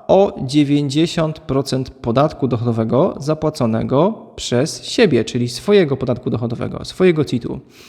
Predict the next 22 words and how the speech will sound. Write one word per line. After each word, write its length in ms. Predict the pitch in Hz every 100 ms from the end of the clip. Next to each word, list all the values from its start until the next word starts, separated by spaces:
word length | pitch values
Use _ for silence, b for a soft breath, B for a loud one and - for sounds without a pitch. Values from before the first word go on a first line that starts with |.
| B B
No 100 | 135
i 80 | 135
to 120 | 170
nam 160 | 226 190
daje, 420 | 131 123 143 202 B B B B _ -
y, 120 | -
to 160 | - 190
nam 160 | 214
daje 280 | 170 151 160
podatek 580 | 170 131 160 170 147 -
dochodowy 680 | 135 135 139 135 160 147 -
od 180 | 131
osób 320 | 131 - 127 - -
fizycznych 840 | 117 - 156 117 113 - 147 254 - B B -
w 60 |
wysokości 760 | 151 185 170 - 123 - 131 147 -
zaledwie 680 | - 117 156 175 117 123 156 196 B B
stu 320 | - - 220
pięćdziesięciu 800 | 233 170 127 - 143 143 143 143 147
ośmiu 540 | 139 - 139 131 139 139
tysięcy 680 | - 131 127 117 117 120 135 139 B B -
złotych. 680 | 135 170 131 - - -